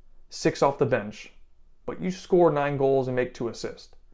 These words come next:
That's a decent thing, 'cause you're gonna play about thirty games, of course, of a season, right? So half of that battle was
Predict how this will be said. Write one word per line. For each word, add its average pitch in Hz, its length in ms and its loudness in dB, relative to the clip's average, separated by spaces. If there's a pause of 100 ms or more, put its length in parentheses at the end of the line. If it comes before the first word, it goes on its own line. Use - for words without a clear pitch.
(500)
That's - 160 -2
a 339 80 4
decent 147 680 0
thing, 202 240 -2
'cause 135 140 -2
you're 143 80 4
gonna 151 100 2
play 156 140 4
about 135 200 2
thirty 143 220 6
games, 127 320 -2
of 120 140 -4
course, 127 240 0
of - 80 -12
a 113 40 -8
season, - 280 -8 (400)
right? 131 180 6
So - 220 4 (340)
half 175 240 8
of 170 60 4
that 165 180 6
battle 131 320 8
was 120 300 4